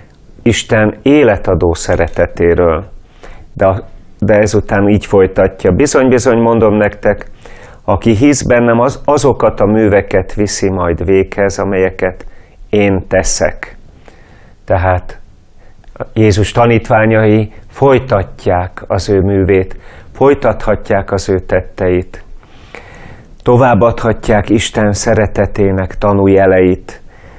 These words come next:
És azt mondja Jézus: "Sőt, ezeknél nagyobbakat is végbevisz, mert az Atyához megyek." Jézus a mennybe menetelével visszatért az Isten világába. De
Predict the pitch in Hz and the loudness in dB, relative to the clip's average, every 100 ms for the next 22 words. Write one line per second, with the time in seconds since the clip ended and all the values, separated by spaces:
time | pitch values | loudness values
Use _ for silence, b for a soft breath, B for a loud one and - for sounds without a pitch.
0 | b b b _ - 92 90 104 95 98 | b b b _ -6 -2 -2 0 2 4
1 | 95 92 92 - 113 104 - - 165 151 | 4 2 -2 0 2 2 0 -2 0 2
2 | 123 - 131 123 131 160 131 110 90 101 | 0 0 0 2 2 2 4 2 4 0
3 | 98 101 98 101 92 - - 95 85 87 | 0 0 -2 0 -2 -2 -2 0 0 0
4 | 87 87 87 - - - - - - - | 0 0 -4 -6 -12 -14 -20 -20 -20 -20
5 | _ b b b b b 107 107 - - | _ b b b b b -2 -2 0 -2
6 | 92 85 90 85 85 90 92 92 90 90 | -2 -2 -2 -2 -4 -6 -8 -8 -6 -8
7 | - - - - - - - - - 104 | -10 -20 -20 -20 -20 -20 -20 -20 -4 0
8 | 98 95 - 82 92 104 101 101 101 101 | 0 0 -4 -4 -2 0 0 -2 -4 -6
9 | - 101 107 104 110 120 - B B B | -4 -2 0 0 0 0 -2 B B B
10 | B 113 - 95 - 110 107 113 98 107 | B -2 0 -2 2 2 2 -2 -2 -4
11 | - - 98 95 98 92 90 90 90 87 | -6 -8 -6 -4 -2 -2 -2 0 2 2
12 | 85 87 101 - B B B B B B | 0 -4 -6 -20 B B B B B B
13 | B B - 104 110 120 127 | B B -12 -2 2 2 0